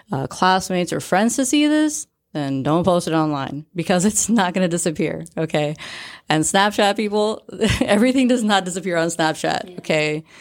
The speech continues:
Speaker 1: You can take screenshots without knowing that the person took a screenshot. So that is totally possible nowadays.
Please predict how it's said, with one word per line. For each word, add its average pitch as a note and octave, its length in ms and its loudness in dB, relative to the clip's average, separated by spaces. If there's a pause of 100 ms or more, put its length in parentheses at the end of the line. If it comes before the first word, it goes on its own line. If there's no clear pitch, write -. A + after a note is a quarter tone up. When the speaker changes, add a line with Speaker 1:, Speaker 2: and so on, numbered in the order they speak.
(220)
Speaker 1:
You E3+ 120 -2
can F3 140 0
take G3 240 2
screenshots G3+ 760 0
without D#3+ 380 0
knowing G#3+ 540 2
that F3 140 -2
the F3 60 -2
person F3+ 300 0
took E3 220 0
a E3 40 -4
screenshot. - 520 -2 (340)
So - 200 -2
that D#3+ 200 4
is F#3+ 220 0
totally F#3 280 2
possible D#3 440 0
nowadays. D3 600 -6